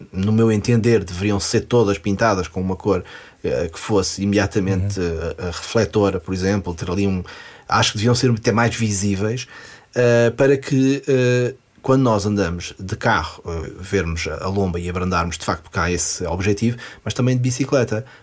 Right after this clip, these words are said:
Speaker 1: porque de bicicleta, se tiveres uma rua que tem várias lombas, eh, é de facto um, um problema em, em termos de, daquilo que é até mesmo do equilíbrio, porque a lombra pode estar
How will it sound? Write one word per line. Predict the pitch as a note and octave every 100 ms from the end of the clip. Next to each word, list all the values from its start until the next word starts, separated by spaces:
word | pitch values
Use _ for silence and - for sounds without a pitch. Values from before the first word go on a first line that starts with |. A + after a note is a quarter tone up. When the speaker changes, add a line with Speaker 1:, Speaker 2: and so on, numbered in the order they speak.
| -
Speaker 1:
porque | G2+ G2 G2+ F#2+ F2+
de | G2 A#2
bicicleta, | A2+ - A#2 G#2 G2 G#2+
se | -
tiveres | G2+ A#2
uma | B2 A2+
rua | A2+ G#2
que |
tem | A2
várias | F#2+ A2 A2+ G2+
lombas, | F#2 G2 G2+ G#2+ - - -
eh, | G#2+ G#2 G2 G#2
é |
de | G2
facto | - G#2 -
um, | G#2+ G#2 G2+
um | G#2 G2
problema | G#2+ G#2 G#2 G#2+ A#2+ - -
em, | F#2+ F#2+ G2+
em | G2
termos | G#2 G2+ F#2
de, | G2 G2+
daquilo | F#2+ G2 G#2
que | -
é | G2
até | -
mesmo | F2+ F#2+ A2+
do | G#2+
equilíbrio, | F#2+ C3 C3 F#2+
porque | - F2
a |
lombra | G2 G2
pode | F#2+ F2+
estar | - E2+